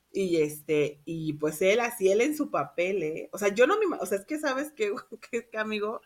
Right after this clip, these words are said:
<laughs> Que yo no me imaginaba al señor en ese papel cuando ya lo había conocido, ¿sabes? Yo decía, "No, o sea, es que, ¿cómo crees? No, no me lo imagino siquiera", ¿no?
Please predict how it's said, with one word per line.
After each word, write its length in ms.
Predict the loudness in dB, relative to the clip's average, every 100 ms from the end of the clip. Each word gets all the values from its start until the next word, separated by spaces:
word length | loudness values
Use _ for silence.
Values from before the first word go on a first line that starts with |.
| _
<laughs> 760 | -10 -10 -20 -16 -12 -12 -6 0
Que 120 | 2
yo 100 | 4
no 120 | 4
me 80 | 6
imaginaba 480 | 2 2 2 4 4
al 140 | 0
señor 320 | -2 2 2
en 160 | 2 0
ese 240 | -2 -4
papel 460 | -2 -4 -2 -4 -2
cuando 220 | -2 0
ya 120 | 2
lo 80 | 2
había 180 | 0 0
conocido, 560 | -2 -4 -8 -6 -6 -4
¿sabes? 260 | -6 -4
Yo 60 | -4
decía, 200 | -4 -4
"No, 340 | -2 -2 -2 0
o 140 | -2
sea, 140 | 0 -2
es 100 | -2
que, 180 | -10 -6
¿cómo 360 | -4 -2 -4 -8
crees? 220 | -10 -6
No, 120 | -6 -4
no 140 | -4
me 120 | -2 -2
lo 100 | -2
imagino 560 | 0 -2 -2 -8 -8
siquiera", 440 | -10 -14 -10 -6 -8
¿no? 220 | -10